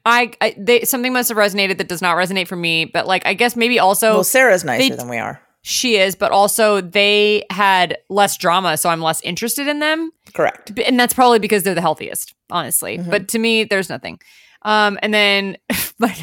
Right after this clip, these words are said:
Speaker 1: next note is Clay's shallowness is honestly relatable, though.
Speaker 2: <laughs>
Speaker 1: Um, but it's, but it's because he was talking about the thing I already talked about in the last episode or whatever. But, like, yeah, it's like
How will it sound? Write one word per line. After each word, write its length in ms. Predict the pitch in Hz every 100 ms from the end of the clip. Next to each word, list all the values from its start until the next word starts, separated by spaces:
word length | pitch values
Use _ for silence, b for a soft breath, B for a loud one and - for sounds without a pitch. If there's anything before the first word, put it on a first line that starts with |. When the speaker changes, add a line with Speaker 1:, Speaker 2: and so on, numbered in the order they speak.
| -
Speaker 1:
next 220 | 202 -
note 240 | 175 185
is 180 | 233 185
Clay's 380 | - 240 226 226
shallowness 440 | - 190 196 190
is 100 | 190
honestly 320 | 170 165 175 170
relatable, 520 | 147 139 175 196 233
though. 320 | 247 254 262 262 b b
Speaker 2:
<laughs> 120 | 220 233 208 196 180
Speaker 1:
Um, 520 | 220 214 196 185 185 -
but 520 | 190 185 247 226 208 - _
it's, 220 | 233 302 -
but 160 | 359
it's 160 | 349 -
because 720 | 349 - 302 294 277 226 -
he 140 | 220 254
was 100 | 247
talking 320 | 220 214 214
about 360 | 185 180 165 170
the 80 |
thing 180 | 190 196
I 80 | 190
already 180 | 185 175
talked 220 | 175 165
about 80 | 160
in 60 | 151
the 40 |
last 200 | 151 160
episode 320 | 151 - 143
or 60 | 147
whatever. 260 | 151 147
But, 220 | 151 156 110
like, 220 | 165 -
yeah, 200 | 233 226
it's 180 | 180 -
like 200 | 202 165